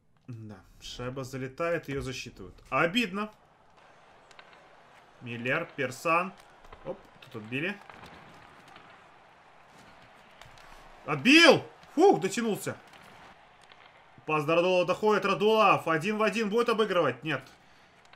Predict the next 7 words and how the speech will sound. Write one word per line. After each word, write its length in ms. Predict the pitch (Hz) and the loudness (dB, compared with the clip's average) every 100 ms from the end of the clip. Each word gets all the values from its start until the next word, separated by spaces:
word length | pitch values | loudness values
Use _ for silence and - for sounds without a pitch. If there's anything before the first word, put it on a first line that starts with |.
| - | -20
Просто 320 | - 156 165 170 | -8 -6 -4 -2
прокатился. 840 | - - 175 190 202 196 214 214 - - - - | -2 -2 -2 -2 -4 0 0 0 -4 -20 -20 -18
Бросок. 540 | 127 139 - 196 226 247 - - - - - - - - - - - | -6 -4 -4 -2 0 -2 -8 -20 -20 -20 -20 -20 -20 -20 -20 -20 -16
И 180 | 123 170 | -6 -6
Демка 440 | 170 180 185 - | -2 0 0 -2
шайбу 340 | 190 185 160 165 | -4 -2 0 -2
прижимает. 640 | 165 160 175 165 139 117 | -4 -6 -6 -4 -4 -4